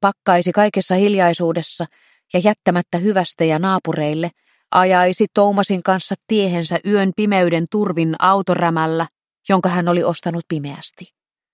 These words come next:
Hän oli maksanut kuukausivuokran, joten asuntovaunualueen omistaja ei häviäisi kaupassa. Sonja ja Toumas suuntaisivat pohjoiseen Georgian suuntaan ja etsisivät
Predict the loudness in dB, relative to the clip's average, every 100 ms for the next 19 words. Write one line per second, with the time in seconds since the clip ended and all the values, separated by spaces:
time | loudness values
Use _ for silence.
0 | _ _ _ _ _ _ _ 0 2 4
1 | 4 2 0 0 -2 -2 -2 0 0 -2
2 | 0 0 0 -2 -4 -6 _ _ _ _
3 | 0 2 0 0 0 0 2 2 2 4
4 | 4 4 4 2 2 2 0 -2 -2 2
5 | 2 2 -2 0 -2 -2 -4 -6 -8 -8
6 | -8 -10 -14 -14 -16 -20 _ _ _ _
7 | _ _ _ _ _ _ _ 0 2 4
8 | 2 4 4 2 2 2 2 -2 -2 -4
9 | -2 0 0 0 -4 -4 -2 -2 -2 -4
10 | -4 -4 -4 -6 -12 _ _ _ 0 2
11 | 2 0 -6 -6 -4 -4 -4 -4 -4 -8
12 | _ _ _ 0 0 0 -4 -2 0